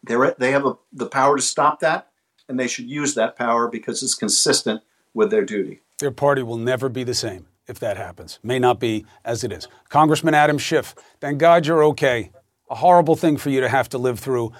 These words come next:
Speaker 2: and that goes for the sixth and this. Uh, this cannot be easy for you to watch.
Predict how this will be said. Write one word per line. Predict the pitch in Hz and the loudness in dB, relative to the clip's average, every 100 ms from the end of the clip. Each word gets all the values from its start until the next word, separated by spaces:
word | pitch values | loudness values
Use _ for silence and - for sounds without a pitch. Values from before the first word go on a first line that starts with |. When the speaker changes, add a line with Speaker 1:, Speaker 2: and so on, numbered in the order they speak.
| - _ _ | -20 _ _
Speaker 2:
and | 131 | -2
that | 151 151 | 0 4
goes | 160 143 | 4 2
for | 143 | -2
the | 131 | 0
sixth | - 156 - - - _ _ - | 0 0 -2 -8 -12 _ _ -4
and | 143 135 | -2 0
this. | 127 117 - - - - | -2 -2 -4 -4 -10 -10
Uh, | 123 | -6
this | 135 - | -4 -2
cannot | 143 135 | 0 0
be | 139 | -2
easy | 127 117 | -6 -8
for | - | -8
you | 120 | -10
to | 113 | -8
watch. | 92 - - | -10 -12 -16